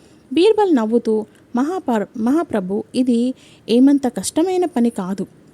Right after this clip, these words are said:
అని ఆ పాత్రను తీసుకుని ఉద్యానవనంలోకి వెళ్ళి సపోటా పండ్లతో ఉన్న చెట్టు చుట్టూ పాత్రలో ఉన్న పంచదార మట్టిని పోశాడు. అప్పుడు ఒక సభికుడు బీర్బల్ చేసింది అర్థం కాక, "బీర్బల్, తమరెందుకు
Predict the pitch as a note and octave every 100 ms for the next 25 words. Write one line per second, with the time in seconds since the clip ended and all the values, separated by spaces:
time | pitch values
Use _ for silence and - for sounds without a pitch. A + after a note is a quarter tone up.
0 | - - B3 B3+ - G#3 G3+ G3 - D4
1 | D4 C#4 A3 A#3+ - G#3+ D4+ - F#3 G#3+
2 | C#4 E4+ D#4+ C#4 B3 G#3 G3+ G3 G#3 A3
3 | G#3+ A3+ - _ - - A3 D#4+ F#4 F#4
4 | D4+ C4 B3+ B3 B3 B3 A3+ A3 G#3+ G#3
5 | A3+ G#3 - B3+ C4 - D4 D#4 A3 G#3
6 | - C#4 C#4+ C4+ A#3 A3 G3 G#3+ C#4+ C4+
7 | C4+ B3+ G#3 G3+ C#4 - A#3 A3 G3+ E3
8 | - _ _ - - - - G4+ G4 F#4
9 | - A3+ B3+ D4+ B3 B3+ B3 G3+ G#3 A3
10 | B3 B3+ A#3 G#3+ A#3 G#3+ G#3+ E3+ E3 G3+
11 | A#3+ G#3 E3+ F#3+ B3+ - - - - -
12 | A#3 A#3+ G#3 B3 G4+ - D#4+ E4 A#3 F#3+
13 | C4 G#4+